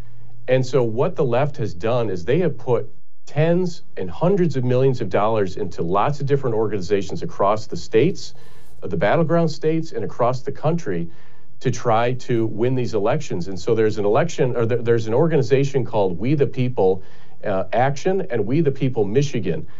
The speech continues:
And they had about ten million dollars to play with, and they were organizing the families of illegal aliens, and the organization was advocating for Ill-, illegal aliens to get driver's licenses in the state of Michigan. And they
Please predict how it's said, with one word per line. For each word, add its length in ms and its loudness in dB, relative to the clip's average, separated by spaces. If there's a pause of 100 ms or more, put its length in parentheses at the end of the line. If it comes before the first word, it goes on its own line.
(400)
And 100 2
they 80 6
had 120 4
about 220 0
ten 240 2
million 320 4
dollars 380 2
to 100 -4
play 260 0
with, 460 -2
and 240 2
they 280 4
were 340 4
organizing 840 2
the 80 -2
families 640 0
of 180 -2
illegal 400 2
aliens, 640 0 (460)
and 120 0
the 80 4
organization 840 4
was 420 0 (420)
advocating 540 2
for 160 0
Ill-, 320 0
illegal 400 2
aliens 440 4
to 80 -4
get 120 -2
driver's 440 2
licenses 580 -4
in 80 -2
the 80 -2
state 300 0
of 60 -2
Michigan. 520 -2 (640)
And 220 4
they 360 4